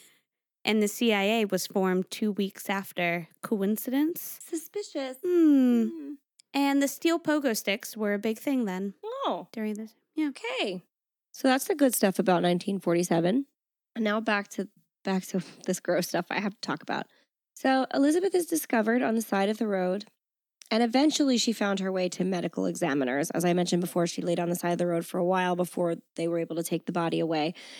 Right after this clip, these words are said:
Speaker 2: And they would report that Elizabeth died from, quote, "hemorrhage and shock due to concussion of the brain and lacerations of the face," end quote.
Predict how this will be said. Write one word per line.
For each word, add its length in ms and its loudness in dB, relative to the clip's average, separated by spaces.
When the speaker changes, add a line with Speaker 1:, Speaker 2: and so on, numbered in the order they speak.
Speaker 2:
And 160 0
they 140 4
would 120 2
report 460 2
that 240 2
Elizabeth 460 0
died 320 0
from, 260 0
quote, 400 -2
"hemorrhage 640 4
and 200 2
shock 560 0
due 160 6
to 240 2
concussion 680 2
of 180 -2
the 100 2
brain 480 2
and 220 4
lacerations 960 4
of 140 2
the 100 2
face," 640 -4
end 240 2
quote. 440 -6